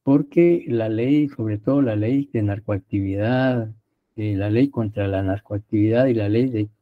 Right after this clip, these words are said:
contra delincuencia organizada, hacen excepciones, que en algunas denuncias el denunciante no,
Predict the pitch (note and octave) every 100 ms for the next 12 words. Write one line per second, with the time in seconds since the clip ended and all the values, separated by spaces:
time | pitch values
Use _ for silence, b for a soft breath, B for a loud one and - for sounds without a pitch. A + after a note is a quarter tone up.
0 | _ _ _ A#2+ A2 A2 G#2 G2 G2 A2+
1 | C3 C3 C#3 D3+ D3+ - A#2+ A#2+ F3 -
2 | _ _ _ b b b b _ - C3+
3 | C#3+ B2 G#2+ B2 - G#3 A3 B2 - -
4 | - C3+ D#3 C#3+ A#2 B2+ G#2+ G#2+ G#2+ G#2+
5 | B2+ C#3+ C#3 C#3 C3 C3+ C#3 C#3+ C#3 C#3
6 | A#2 G#2+ G#2 G#2 G#2 B2 C#3 C#3+ A#2 A2+
7 | B2+